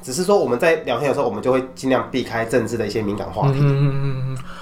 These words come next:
Speaker 2: 我觉得还有另外一个刚刚有提到的，就是很多韩国跟日本人，尤其是韩国人，我特别觉得韩国人特别多，在我当时去的时候，因为我不知道是不是因为他们的手机还有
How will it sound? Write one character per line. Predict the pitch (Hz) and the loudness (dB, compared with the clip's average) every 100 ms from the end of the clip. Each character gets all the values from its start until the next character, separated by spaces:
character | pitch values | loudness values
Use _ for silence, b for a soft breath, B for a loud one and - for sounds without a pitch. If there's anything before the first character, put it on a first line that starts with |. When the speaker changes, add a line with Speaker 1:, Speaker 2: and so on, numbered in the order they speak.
| B | B
Speaker 2:
我 | 139 | 2
觉 | 147 | 4
得 | 160 | 4
还 | 156 | 4
有 | 170 | 4
另 | 147 151 | 4 4
外 | 139 | 4
一 | 139 123 | 4 2
个 | 120 107 104 | 2 2 2
刚 | 101 113 | 2 0
刚 | 117 | 0
有 | 113 95 | -2 -4
提 | 92 104 | -2 -4
到 | 98 104 95 | -2 2 2
的， | 92 - | 0 -8
就 | - 110 | -8 -6
是 | 104 | -4
很 | 92 92 | -4 -4
多 | 101 113 | 0 0
韩 | - 104 104 | 0 -2 -2
国 | 113 98 92 | -2 -2 -2
跟 | 95 110 110 117 | 0 -2 -2 -2
日 | 135 101 | -2 0
本 | 98 78 | -2 -2
人， | - - - B - | -6 -8 -10 B 0
尤 | 151 202 | 2 2
其 | 190 | 2
是 | 151 185 | 0 0
韩 | - 113 135 | 0 -2 0
国 | 117 110 | 2 2
人， | 104 90 | 2 0
我 | 107 | -2
特 | 117 180 | 0 2
别 | 117 | 2
觉 | 104 104 | 2 0
得 | 104 | 0
韩 | 101 101 | -2 -2
国 | 98 | -2
人 | 90 | -2
特 | 92 101 | -2 -2
别 | 82 | -2
多， | - - - B B B | -4 -6 -8 B B B
在 | - 131 | -2 2
我 | 107 95 92 | 2 0 0
当 | 123 113 120 | 0 0 -4
时 | - 95 | -10 -10
去 | - - 110 | -10 -6 -4
的 | 87 | -4
时 | 85 85 | -6 -8
候， | - 92 - B B B B | -4 -4 -4 B B B B
因 | 151 175 | 0 2
为 | 202 185 165 135 - - | 4 4 2 0 -4 -2
我 | 139 | 0
不 | 131 | 2
知 | 175 | 4
道 | 185 185 | 4 4
是 | 190 | 0
不 | 156 | -4
是 | 160 | -4
因 | 160 | -2
为 | 156 | 0
他 | 147 | 0
们 | 135 | 0
的 | 113 | -2
手 | - 95 | 0 -2
机 | 92 113 110 113 | -2 -4 -4 -4
还 | - 107 | 2 4
有 | 107 95 95 | 4 2 0